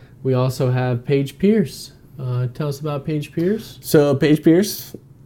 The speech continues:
Speaker 2: I don't know if you guys know her or not. If you don't, you should look her up. But defending champ,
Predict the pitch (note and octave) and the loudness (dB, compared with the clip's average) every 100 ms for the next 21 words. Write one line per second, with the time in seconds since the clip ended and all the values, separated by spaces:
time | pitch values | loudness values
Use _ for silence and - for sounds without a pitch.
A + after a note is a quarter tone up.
0 | - - - C3 C3+ B2+ B2 B2+ A#2 A#2 | -20 -18 -4 0 4 6 8 8 8 4
1 | A2 A2 G#2+ A2 A#2 A#2+ A2 F#2+ A#2 A2+ | 4 0 0 0 0 0 0 -2 0 0
2 | A2+ A2+ A2 - A2 D3 - - - - | 0 2 0 2 0 0 -4 -20 -4 2
3 | F#3+ D#3+ F#3 - - - - - C#3+ C3 | 2 2 -2 -8 -20 -20 -20 0 4 4
4 | - C3+ E3 A3+ D4+ D4+ - C#3 B2 C#3+ | 2 2 4 6 4 4 2 2 2 0
5 | G#3 - | -2 -6